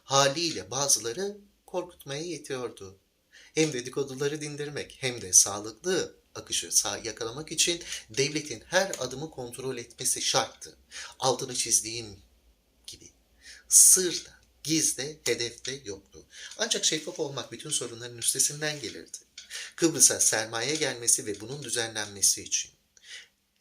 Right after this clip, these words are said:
en iyi yoldu. Endişeleri bitirir, yolu açık ederdi. Gerçekten de Şabat,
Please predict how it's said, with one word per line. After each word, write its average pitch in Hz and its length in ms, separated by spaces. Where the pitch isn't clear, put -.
en 202 260
iyi 123 380
yoldu. 92 340
Endişeleri 131 560
bitirir, 123 480
yolu 117 260
açık 123 340
ederdi. 76 420
Gerçekten 139 680
de - 60
Şabat, 143 600